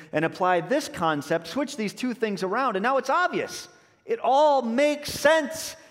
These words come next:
It's wonderful. Those of us who stayed after class were kinda geeky, right?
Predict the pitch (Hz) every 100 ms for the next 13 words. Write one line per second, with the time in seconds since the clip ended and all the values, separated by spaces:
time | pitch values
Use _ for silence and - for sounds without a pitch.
0 | _ - 170 214 330 339 302 - 175 101
1 | - - - - _ _ _ _ _ _
2 | _ _ _ _ _ _ - 147 135 120
3 | 107 113 - 110 101 95 101 - 101 98
4 | - 101 110 87 82 95 - 80 90 95